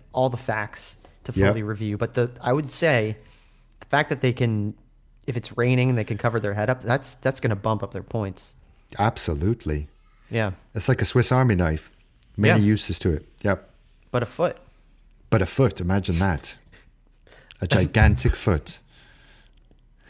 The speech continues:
Speaker 1: Imagine it.
Speaker 2: Anyway, the Ruskington Horror.
Speaker 1: Mm-hmm.
Speaker 2: As we mentioned last week, my favorite aspect of the whole Ruskington Horror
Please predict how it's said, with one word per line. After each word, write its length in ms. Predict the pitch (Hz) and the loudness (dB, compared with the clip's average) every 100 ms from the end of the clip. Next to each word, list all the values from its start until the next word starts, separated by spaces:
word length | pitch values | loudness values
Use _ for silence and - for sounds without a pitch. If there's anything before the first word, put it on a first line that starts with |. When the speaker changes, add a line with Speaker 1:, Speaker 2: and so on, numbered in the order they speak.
| - - - - - | -20 -20 -18 -14 -6
Speaker 1:
Imagine 380 | 123 139 - 98 | -2 -2 -2 -12
it. 100 | - - - - - _ - | -16 -20 -20 -20 -20 _ 4
Speaker 2:
Anyway, 600 | 160 190 190 143 117 131 139 - | 8 8 10 10 10 10 8 2
the 220 | 127 110 | 2 6
Ruskington 640 | 131 156 180 - 170 - 143 | 8 8 6 6 4 6 6
Horror. 580 | 123 147 117 107 127 131 | 8 8 8 8 6 4
Speaker 1:
Mm-hmm. 340 | 113 120 113 107 - - - - | 0 0 0 -4 -12 -20 -20 2
Speaker 2:
As 160 | 147 139 | 4 6
we 80 | 156 | 8
mentioned 460 | 170 202 - 160 | 8 6 6 4
last 280 | 151 151 - | 6 4 4
week, 260 | 156 143 - - | 4 4 -2 -4
my 200 | - 139 | 4 6
favorite 540 | 131 - - 190 190 160 | 4 2 6 6 6 4
aspect 460 | 143 139 143 127 | 4 4 2 2
of 100 | 127 | 0
the 80 | 120 | 0
whole 220 | - 165 | 2 4
Ruskington 520 | 131 104 - 92 - 87 | 6 4 4 0 0 2
Horror 420 | 90 87 87 | 4 4 2